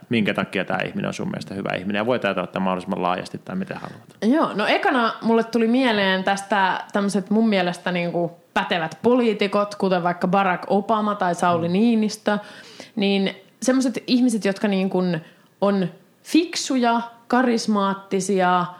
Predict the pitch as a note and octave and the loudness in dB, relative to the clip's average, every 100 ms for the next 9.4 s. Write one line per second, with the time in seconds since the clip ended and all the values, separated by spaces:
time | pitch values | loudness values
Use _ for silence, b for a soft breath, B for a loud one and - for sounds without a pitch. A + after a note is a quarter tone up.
0 | B B B _ _ - - - - C4+ | B B B _ _ -4 -4 -6 0 2
1 | B3+ A3+ G3+ G3 F#3 - - G3 F#3+ F#3+ | 2 0 -2 -2 -2 -8 -6 0 2 4
2 | F#3 F#3 F3+ F3 - D4 B3 A3 G3 G3+ | 2 2 0 -2 0 0 0 -2 0 0
3 | G3 - F#3 G3+ G3 A3 D#4 D4 F3+ D#3+ | 2 0 -2 0 0 2 2 2 0 -4
4 | - - _ A#3 A#3 G3 A#3+ B3+ - E3 | -10 -14 _ 2 2 4 4 4 2 -2
5 | C#3+ C#3 C#3+ - D#3 D#3 b b b - | -2 -4 -6 -4 -4 -4 b b b 2
6 | A3 F3+ F3 F3+ F3 - - _ - F#3+ | 2 2 0 -2 -4 -6 -18 _ -2 0
7 | G#3 G#3 B3 A#3 G#3 A#3+ G3 E3 D#3 D#3+ | 0 2 2 4 4 2 2 -2 -2 0
8 | G#3 G3+ F3 F#3+ F3+ - G#3 F#3+ F3 D3+ | 2 2 2 0 0 -2 0 2 0 -2
9 | - - - - | -4 -8 -8 -8